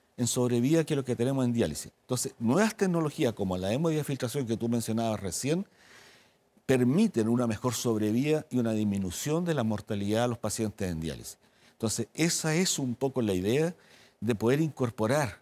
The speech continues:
nuevas tecnologías. Hoy día es hemodiafiltración, mañana va a ser otra, pero siempre avanzando en esta situación de darle la mejor calidad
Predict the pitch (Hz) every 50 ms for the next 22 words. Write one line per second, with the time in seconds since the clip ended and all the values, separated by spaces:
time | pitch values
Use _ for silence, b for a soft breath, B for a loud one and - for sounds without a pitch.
0 | - _ 104 110 110 123 147 190 214 214 196 - - - 127 131 127 120 - -
1 | 110 - - - 151 156 147 135 160 208 233 214 170 160 170 165 156 147 139 131
2 | 123 113 - - 110 95 - - 95 - - 143 117 90 78 B B B B B
3 | B B 135 139 139 143 170 185 175 160 156 143 - 147 139 147 147 117 - 90
4 | 87 117 113 107 - - 175 202 208 208 - 202 185 147 123 120 107 95 - -
5 | 170 196 208 220 208 220 202 - - 110 117 127 151 170 - - - 131 113 -
6 | - - - 117 90 92 85 - - 73 67 - b b b b b b 101 107
7 | 117 127 143 151 160 156 156 143 123 110 107 95 - - 151 170 175 - - 156
8 | 139 123 117 113 113 120 147 190 226 226